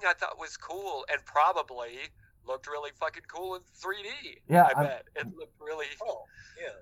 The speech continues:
Speaker 2: I bet it did. But, uh, you know, one thing I was curious, because I kept feeling like, 'cause in, in the intro, I thought they said something about fifteen,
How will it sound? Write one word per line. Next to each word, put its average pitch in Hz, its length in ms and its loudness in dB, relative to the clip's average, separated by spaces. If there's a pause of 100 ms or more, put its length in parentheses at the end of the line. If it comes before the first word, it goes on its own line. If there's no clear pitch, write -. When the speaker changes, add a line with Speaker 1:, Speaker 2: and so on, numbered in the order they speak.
(120)
Speaker 2:
I 127 60 -2
bet 185 160 8
it 143 100 4
did. 135 360 4 (560)
But, 202 100 12
uh, - 80 12
you 214 100 6
know, 220 140 8
one 208 240 6
thing 277 160 2
I - 20 10
was 185 140 6
curious, 185 260 6
because 190 240 4
I 196 80 8
kept 269 260 0
feeling 247 280 2
like, 151 220 4 (500)
'cause 196 160 12
in, 226 260 8
in 247 160 10
the 233 100 4
intro, 208 360 10
I 156 80 10
thought 196 220 8
they 208 100 8
said 190 200 6
something 196 300 8
about 143 300 12
fifteen, 202 1160 6